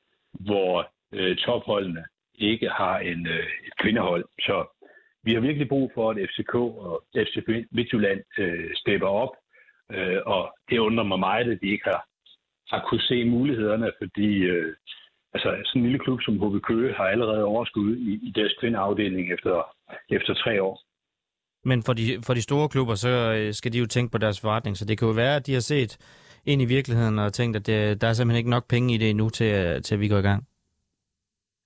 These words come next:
Speaker 1: Altså, når man, det, det er i hvert fald ikke, øh, forkert, hvis man kigger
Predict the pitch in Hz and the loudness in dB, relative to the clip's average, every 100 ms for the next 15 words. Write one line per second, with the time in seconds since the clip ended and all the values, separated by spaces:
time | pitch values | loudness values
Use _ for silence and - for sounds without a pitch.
0 | _ _ - - 110 104 98 92 - _ | _ _ -2 0 2 2 2 -2 -6 _
1 | - - _ - 135 123 127 165 - _ | -20 -20 _ -2 0 0 -6 -14 -16 _
2 | _ _ _ _ _ _ _ _ _ _ | _ _ _ _ _ _ _ _ _ _
3 | - 127 131 113 110 135 131 147 165 110 | 2 2 2 0 -2 0 2 2 0 -2
4 | - 98 95 - 120 - 156 147 - - | -2 0 -2 -2 -4 0 2 0 -2 -4
5 | 110 - 110 - 127 | -2 0 0 2 2